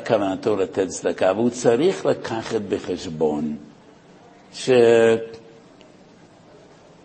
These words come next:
שהסיכוי שלו שואף לאפס גם אם הגורל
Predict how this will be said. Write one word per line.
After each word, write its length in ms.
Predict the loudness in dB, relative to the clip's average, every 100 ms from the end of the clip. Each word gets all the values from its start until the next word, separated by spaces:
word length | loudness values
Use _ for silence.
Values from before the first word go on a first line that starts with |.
| -6
שהסיכוי 600 | -4 -2 -2 2 4 4
שלו 340 | 4 4 4
שואף 420 | 2 2 2 2 2
לאפס 580 | 2 2 2 0 0 0
גם 220 | 0 2
אם 120 | 2
הגורל 460 | 0 2 0 2 -2